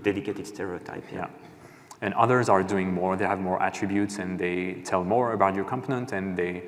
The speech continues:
Speaker 2: are treated differently. Um, let's go and, uh, do that on our application,
Speaker 1: Yeah,
Speaker 2: or
Speaker 1: I guess, I guess, yeah. What, something I could,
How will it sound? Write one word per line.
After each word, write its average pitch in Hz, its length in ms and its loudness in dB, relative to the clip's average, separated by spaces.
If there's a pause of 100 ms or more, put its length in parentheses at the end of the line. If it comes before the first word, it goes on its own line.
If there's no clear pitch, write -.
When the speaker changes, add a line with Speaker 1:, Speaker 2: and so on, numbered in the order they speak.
(240)
Speaker 2:
are 85 120 0
treated 95 320 0
differently. 87 460 -6 (2500)
Um, 92 800 0 (320)
let's 98 180 -4
go 107 420 6
and, 101 320 -2
uh, 95 240 -2 (240)
do 104 100 0
that 98 160 2
on 101 140 0
our 95 60 2
application, 113 520 -4 (140)
Speaker 1:
Yeah, 120 140 2
Speaker 2:
or 104 280 0
Speaker 1:
I 113 60 4
guess, 113 260 0
I 113 140 -2
guess, 120 300 2
yeah. 110 200 4
What, 113 300 4
something 123 380 2
I 110 40 2
could, - 340 -2